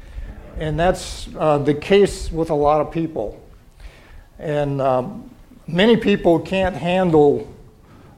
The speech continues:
um, wealth. Um, you know, they just want more of it, and they're never satisfied, and so on and so on. But God's purpose for prospering is much different than that. And part of prosperity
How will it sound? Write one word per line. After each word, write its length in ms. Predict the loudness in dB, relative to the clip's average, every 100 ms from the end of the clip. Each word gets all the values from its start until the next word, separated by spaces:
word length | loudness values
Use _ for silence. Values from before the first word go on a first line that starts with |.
| -14
um, 720 | -6 -2 -2 -4 -6 -10 -14 -20 -20 _ _ _ -20 -20 -20 -20 -12
wealth. 600 | 2 4 4 0 -10 -20 _ _ _ _ _ _ -20 -18
Um, 320 | -16 -14 -14
you 100 | -10
know, 120 | -6
they 120 | -4
just 260 | -2 -4 -2
want 260 | -2 -2
more 300 | -2 0 2
of 120 | 2 2
it, 360 | 0 0 -10 -14
and 140 | -10
they're 100 | -8
never 240 | -8 -8 -8
satisfied, 720 | -6 -4 -4 -6 -4 -4 -4
and 140 | -6
so 160 | -4 -2
on 160 | -2
and 100 | -4
so 260 | -6 -4 -4
on. 280 | -6 -10 -14 -20 -20 -20 -12 -6
But 160 | 0
God's 320 | 4 4 2
purpose 440 | -4 -6 -4 -6 -10
for 200 | -10 -10
prospering 680 | -4 -2 -2 -4 -8 -6 -6
is 180 | -8
much 440 | -4 -2 -2 -4 -2
different 500 | 0 0 -10 -16 -20 _ _ _ _ _ _ -16
than 160 | -8
that. 360 | -4 -4 -6 -10 -14
And 180 | -14
part 240 | -2 0 2
of 220 | -2 -4
prosperity 960 | 0 0 -2 -2 0 0 0 -4 -6